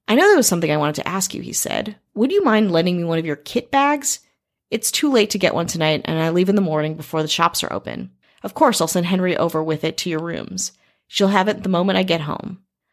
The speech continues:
"I promise to take great care of it," said Johnson gratefully, delighted to think that within thirty hours he would be nearing the brilliant sunshine of the high Alps in winter. In the hall he met his landlady, shading a candle from the draughts with her thin hand.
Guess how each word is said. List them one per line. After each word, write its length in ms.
"I 80
promise 400
to 60
take 200
great 300
care 240
of 80
it," 100
said 160
Johnson 300
gratefully, 500
delighted 460
to 80
think 240
that 120
within 200
thirty 340
hours 380
he 80
would 100
be 80
nearing 360
the 60
brilliant 440
sunshine 480
of 100
the 80
high 380
Alps 300
in 100
winter. 460
In 120
the 100
hall 220
he 120
met 140
his 160
landlady, 480
shading 420
a 60
candle 360
from 140
the 100
draughts 460
with 120
her 100
thin 240
hand. 480